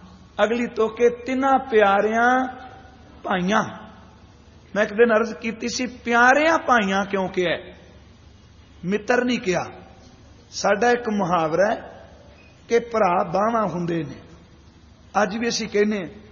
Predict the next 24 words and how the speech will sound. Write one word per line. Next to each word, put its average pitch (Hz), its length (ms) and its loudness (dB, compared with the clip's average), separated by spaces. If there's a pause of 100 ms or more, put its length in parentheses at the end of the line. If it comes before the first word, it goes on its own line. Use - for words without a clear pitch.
(720)
ਜਿਸ 262 360 -2
ਦਿਨ 262 240 -2
ਕਿਸੇ 254 420 0
ਦੇ 240 160 2
ਭਰਾ 202 420 2
ਦੀ 190 200 -4
ਮੌਤ 214 380 0
ਹੋ 220 100 2
ਜਾਏ, 190 260 0 (1000)
ਤੇ 233 120 4
ਅਕਸਰ 233 320 -2
ਕਹਿੰਦਾ, 214 320 -2 (240)
"ਅੱਜ 196 160 -4
ਮੇਰੀ 196 240 -2
ਬਾਂਹ 175 400 -2
ਟੁੱਟ 180 220 -12
ਗਈ 151 200 -8 (140)
ਹੈ।" 123 80 -16 (1160)
ਸ਼ੇਰੇ 214 440 4
ਪੰਜਾਬ 226 500 -2 (1000)
ਜਮਰੌਦ 214 560 2
ਦੇ 226 140 0
ਕਿਲੇ 214 340 4
ਵਿੱਚ 214 260 -2